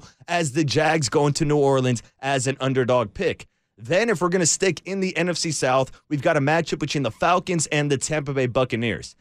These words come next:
And last week, I was all over the Washington Commanders because of their rush defense, because of their front seven, because of Atlanta's inability to throw the ball with Desmond Ridder. Well, that's the same strategy I'm going with this weekend.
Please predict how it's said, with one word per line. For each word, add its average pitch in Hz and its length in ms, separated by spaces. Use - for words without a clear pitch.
And 123 140
last 185 300
week, 185 280
I 160 100
was 165 240
all 175 320
over 160 180
the 139 60
Washington 147 460
Commanders 139 540
because 156 360
of 160 100
their 147 140
rush 135 380
defense, 98 480
because 156 320
of 175 80
their 165 120
front 165 360
seven, 160 520
because 190 440
of 180 120
Atlanta's 165 560
inability 185 640
to 151 100
throw 175 260
the 165 120
ball 151 240
with 139 120
Desmond 131 440
Ridder. 101 260
Well, 160 260
that's 160 240
the 180 80
same 175 260
strategy 165 500
I'm 151 120
going 151 260
with 147 200
this 156 240
weekend. 131 400